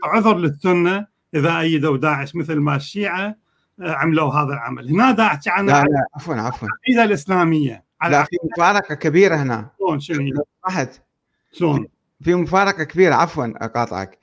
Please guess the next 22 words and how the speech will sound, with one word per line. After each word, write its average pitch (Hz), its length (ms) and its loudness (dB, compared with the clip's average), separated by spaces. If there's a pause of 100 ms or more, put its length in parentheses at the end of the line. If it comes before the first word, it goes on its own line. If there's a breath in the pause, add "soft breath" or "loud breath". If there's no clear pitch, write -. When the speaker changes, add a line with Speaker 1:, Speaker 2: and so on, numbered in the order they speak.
Speaker 1:
تفضل. 113 380 -4
Speaker 2:
في 165 100 -6
مفارقة 160 360 0
كبيرة 170 420 0
أن 139 220 -2
الس-، 135 180 -8
النظام 151 420 -4
السابق 139 540 -2
لم 151 200 -2
يكن 156 300 -6
ديمقراطيًا 107 840 -2
ولا 143 200 2
يمثل 123 380 -2
الشعب 90 420 -4 (400 soft breath)
ولم 165 280 2
يأخذ 170 380 0 (120)
شرعيته 143 580 -2
من 120 120 0
الشعب. 110 260 -4
النظام 139 360 0
غير 156 200 2
شرعي. 95 500 0